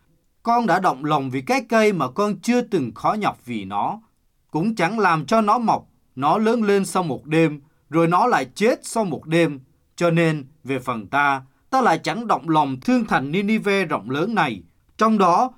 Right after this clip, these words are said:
có hơn một trăm hai mươi ngàn người không phân biệt được tay phải với tay trái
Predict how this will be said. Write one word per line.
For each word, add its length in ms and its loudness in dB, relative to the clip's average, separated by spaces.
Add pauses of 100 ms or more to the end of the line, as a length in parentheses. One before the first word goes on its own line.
(180)
có 200 2
hơn 320 2
một 260 -2
trăm 220 0
hai 280 0
mươi 280 0
ngàn 280 -2
người 260 0
không 200 -4
phân 240 -2
biệt 240 -2
được 320 -4
tay 160 -2
phải 420 -6
với 180 -4
tay 200 -2
trái 420 -2